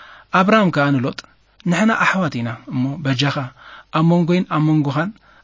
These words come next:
ኣብ መንጎ ጓሶተይን ጓሶትካን ከዓ ባእሲ ኣይኹን። ኩላ እዛ ምድሪ ዶ ኣብ ቅድሚኻ የላ? ሕድርኻ ካባይ ተፈለ። ናብ ጸጋም እንተበልካ ኣነ ድማ ናብ የማን እብል፣ ናብ የማን እንተበልካ ኸ ኣነ ድማ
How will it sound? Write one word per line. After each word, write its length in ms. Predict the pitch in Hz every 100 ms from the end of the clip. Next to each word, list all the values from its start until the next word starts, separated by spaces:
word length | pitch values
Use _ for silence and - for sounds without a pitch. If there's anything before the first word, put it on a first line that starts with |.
| -
ኣብ 100 | 135
መንጎ 260 | 131 123 120
ጓሶተይን 540 | 127 117 131 143 170 151
ጓሶትካን 500 | 113 123 113 139 120
ከዓ 160 | 147 156
ባእሲ 300 | 143 196 -
ኣይኹን። 360 | 190 110 - - _ _ _ _ -
ኩላ 200 | 240 208
እዛ 120 | 131 123
ምድሪ 240 | 131 131 123
ዶ 100 | 123 113 _ _ 196
ኣብ 140 | 196
ቅድሚኻ 340 | - 180 165 -
የላ? 200 | 117 120 117 - _ _ _ _ _ -
ሕድርኻ 420 | - 147 156 160 151 117
ካባይ 340 | - 123 135
ተፈለ። 340 | 127 113 120 - - _ _
ናብ 180 | 131 135
ጸጋም 300 | 190 175 185
እንተበልካ 460 | 175 196 175 208 214 143 - -
ኣነ 200 | 190 202
ድማ 180 | 196 214 185
ናብ 180 | 113
የማን 280 | 113 117 117
እብል፣ 300 | - 117 135 139 _ - - -
ናብ 160 | 143 160
የማን 220 | 175 160
እንተበልካ 400 | 147 143 135 131 143
ኸ 160 | 165
ኣነ 180 | 185 180
ድማ 200 | 170 180